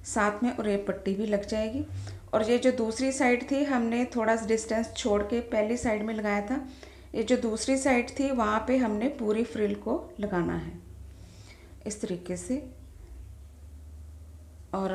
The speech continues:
ऐसे हम अंदर की तरफ मोड़ देंगे, ऐसे कपड़े को अंदर की तरफ करते हुए यहाँ पे आप या तो सिलाई लगा दें या फिर तरपाई कर लें। अब ये जो आर्म होल है इसमें भी हम पट्टी लगाएंगे।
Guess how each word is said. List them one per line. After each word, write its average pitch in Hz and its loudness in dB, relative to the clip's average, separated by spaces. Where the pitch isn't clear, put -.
ऐसे 208 2
हम 226 0
अंदर 190 2
की 202 -4
तरफ 202 -2
मोड़ 180 2
देंगे, 214 0
ऐसे 202 -2
कपड़े 208 2
को 208 4
अंदर 208 4
की 214 0
तरफ 214 0
करते 214 0
हुए 233 2
यहाँ 214 2
पे 214 0
आप 202 0
या 202 4
तो 208 0
सिलाई 196 0
लगा 226 0
दें 254 2
या 220 2
फिर 202 -6
तरपाई 180 -2
कर 175 -2
लें। 254 -2
अब 214 2
ये 226 4
जो 240 2
आर्म 208 6
होल 247 2
है 262 2
इसमें 220 -2
भी 233 2
हम 247 6
पट्टी 240 0
लगाएंगे। 226 0